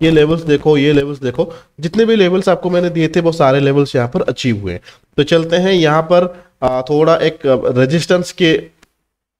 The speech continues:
आसपास जाके एक negative candle बनाया है, तो हो सकता है कि यहाँ पे थोड़ा market नीचे आए और एक ऊपर के लिए मूव,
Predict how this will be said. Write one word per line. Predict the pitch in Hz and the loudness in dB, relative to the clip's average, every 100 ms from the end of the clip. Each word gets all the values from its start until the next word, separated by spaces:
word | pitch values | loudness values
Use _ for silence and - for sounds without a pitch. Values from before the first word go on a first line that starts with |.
| _ _ _ - - - - | _ _ _ -20 -20 -12 -4
आसपास | 139 - 160 165 | -4 0 0 0
जाके | 156 151 165 | -2 -2 -2
एक | 160 156 151 | -2 -2 0
negative | 139 147 160 | 0 2 0
candle | 160 139 131 147 | 0 -2 0 0
बनाया | 131 123 127 | 0 0 0
है, | 131 | -2
तो | 127 120 | -2 0
हो | 131 160 | 2 2
सकता | 165 - 151 | -2 -4 -2
है | 143 214 - _ _ - | 0 -2 -6 _ _ -6
कि | 160 | -2
यहाँ | 151 143 | 0 0
पे | 156 | -2
थोड़ा | 156 156 170 | 0 0 0
market | 165 135 165 - | 0 -4 -4 -2
नीचे | 139 131 156 | -4 -2 0
आए | - 139 151 | 0 -4 -8
और | - 135 | -6 -4
एक | 135 139 _ _ _ - | -4 -6 _ _ _ -8
ऊपर | 127 135 | 0 0
के | 127 139 | 0 0
लिए | 139 | 0
मूव, | 123 | 0